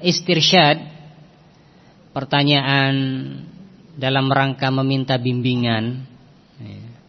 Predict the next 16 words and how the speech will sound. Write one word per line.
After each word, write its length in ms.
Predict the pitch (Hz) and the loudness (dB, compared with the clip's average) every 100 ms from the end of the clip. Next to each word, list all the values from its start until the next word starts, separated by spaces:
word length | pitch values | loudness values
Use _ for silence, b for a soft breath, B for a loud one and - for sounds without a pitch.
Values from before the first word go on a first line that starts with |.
| _ _ _ - b b b b b b _ - - - | _ _ _ -20 b b b b b b _ -20 -20 -2
Wat 240 | 135 180 165 | 4 4 8
ta'allum, 800 | 202 214 247 220 202 214 240 - - - - - - _ _ _ _ _ _ _ _ _ _ 147 | 8 8 8 8 6 6 0 -6 -16 -20 -20 -20 -20 _ _ _ _ _ _ _ _ _ _ -4
atau 220 | 139 165 | 0 0
pertanyaan 400 | 151 - 165 165 | 0 2 2 4
dalam 160 | 156 156 | 4 4
rangka 320 | 156 156 151 | 2 2 2
belajar, 640 | 143 139 123 123 113 110 139 - - - - - - - | 4 2 2 0 0 0 -4 -12 -20 -20 -20 -20 -20 -18
ya, 160 | 135 139 | -16 -10
belum 320 | 120 120 113 | -6 -4 -2
tahu 320 | 123 123 117 | -2 -2 -2
hukum 160 | 117 117 117 | -4 -4 -2
ini, 320 | 120 120 120 | -2 0 -2
hukum 240 | 117 117 113 | -2 -6 -6
itu 320 | 113 113 117 | -8 -4 -4
misalkan. 560 | 113 107 113 107 110 - - - - _ _ _ _ _ _ - _ - _ - | -4 -8 -12 -14 -16 -18 -20 -20 -20 _ _ _ _ _ _ -20 _ -20 _ -20
Ya. 240 | - - | -20 -18